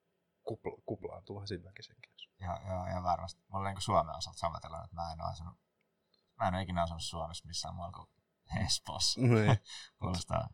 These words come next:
Speaker 2: kuulostaa aika kuplaantumiselta, mutta on tietysti tullut jotain ulkomaankeikkoja.
Speaker 1: Niin,
Speaker 2: Jotain.
Speaker 1: sulla on myös. Joo.
Speaker 2: Hyvä.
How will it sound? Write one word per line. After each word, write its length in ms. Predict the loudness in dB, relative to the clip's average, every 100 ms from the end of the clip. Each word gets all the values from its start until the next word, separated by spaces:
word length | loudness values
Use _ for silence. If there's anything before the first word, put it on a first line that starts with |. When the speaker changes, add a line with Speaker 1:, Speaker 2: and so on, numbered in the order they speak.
| -6
Speaker 2:
kuulostaa 380 | -4 -2 2 4
aika 240 | 4 0 -2
kuplaantumiselta, 720 | -6 -4 -2 -4 -6 -8 -8 -10
mutta 180 | -12 -10
on 120 | -12 _ -16
tietysti 340 | -10 -6 -6
tullut 200 | -6 -6
jotain 240 | -4 -4 -6
ulkomaankeikkoja. 720 | -8 -8 -8 -8 -12 -4 2
Speaker 1:
Niin, 180 | 4 4
Speaker 2:
Jotain. 160 | 4
Speaker 1:
sulla 260 | 2 -2 -4
on 60 |
myös. 340 | -6 -10 -12 -18 _ _ _ _ _ -20
Joo. 180 | -20 -20 _ _ _ _ _ _ _ _ _ _
Speaker 2:
Hyvä. 220 | 4 6